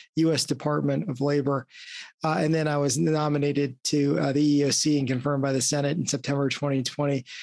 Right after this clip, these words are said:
So I've been doing labor and employment law my entire career. And, you know, working both at the Department of Labor and now to being a commissioner at the E E O C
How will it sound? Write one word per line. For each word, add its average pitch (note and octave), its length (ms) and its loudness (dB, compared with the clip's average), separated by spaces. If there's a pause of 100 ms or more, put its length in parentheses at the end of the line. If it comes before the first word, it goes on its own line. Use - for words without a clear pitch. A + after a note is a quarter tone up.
So F3 200 0
I've F3+ 180 2
been E3+ 140 2
doing E3+ 280 4
labor D#3+ 280 2
and D#3+ 80 2
employment D#3+ 460 0
law D#3 300 2
my D3+ 180 0
entire D3+ 520 0
career. D3+ 540 0 (460)
And, D#3 220 2
you D#3 80 2
know, D3 240 0
working D#3+ 460 2
both D#3 220 2
at D3+ 60 2
the D3 100 0
Department D3 520 0
of B2+ 100 -2
Labor C#3+ 440 2
and C3+ 200 0
now C#3 420 0
to - 120 -4
being D3 180 2
a B2+ 40 -4
commissioner C#3+ 520 0
at B2+ 100 -2
the C#3+ 100 0
E C#3 300 4
E C3 40 2
O B2 40 0
C C3+ 400 0